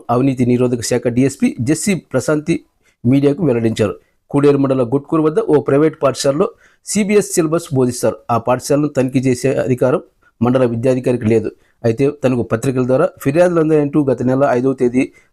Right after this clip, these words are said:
రెండు పర్యాయాలు ఆయన తనిఖీ చేశారు. ఆ సమయంలో కొన్ని అంశాలు సరిగా లేవని అభ్యంతరం చెప్పారు. పాఠశాలపై ప్రభుత్వానికి నివేదిక ఇవ్వకుండా ఉండాలంటే రెండు లక్షలు లంచం ఇవ్వాలని డిమాండ్ చేశారు. పాఠశాల యాజమాన్యం హెచ్ఆర్ ఇన్ఛార్జిగా పనిచేస్తున్న లక్ష్మీనారాయణ సాగర్ సహకారంతో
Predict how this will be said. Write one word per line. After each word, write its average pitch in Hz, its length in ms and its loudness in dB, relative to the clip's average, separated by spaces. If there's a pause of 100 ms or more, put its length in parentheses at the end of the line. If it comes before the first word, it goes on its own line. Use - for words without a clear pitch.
రెండు 151 180 0
పర్యాయాలు 160 600 2
ఆయన 123 260 0 (160)
తనిఖీ 117 340 -2
చేశారు. 107 260 -2 (120)
ఆ 117 100 0
సమయంలో 120 400 0
కొన్ని 117 280 -2
అంశాలు 117 300 0
సరిగా 117 320 0
లేవని 127 420 0
అభ్యంతరం 147 400 0
చెప్పారు. 110 400 -2 (1040)
పాఠశాలపై 156 460 2
ప్రభుత్వానికి 208 560 -2
నివేదిక 165 360 4
ఇవ్వకుండా 156 380 2
ఉండాలంటే 147 460 2
రెండు 127 200 0
లక్షలు 127 260 0
లంచం 123 260 0
ఇవ్వాలని 123 340 0
డిమాండ్ 113 380 -2
చేశారు. 101 220 -6
పాఠశాల 113 440 -2
యాజమాన్యం 127 500 0 (240)
హెచ్ఆర్ 143 320 0
ఇన్ఛార్జిగా 165 460 0
పనిచేస్తున్న 143 540 0
లక్ష్మీనారాయణ 139 580 0
సాగర్ 127 360 0
సహకారంతో 120 680 0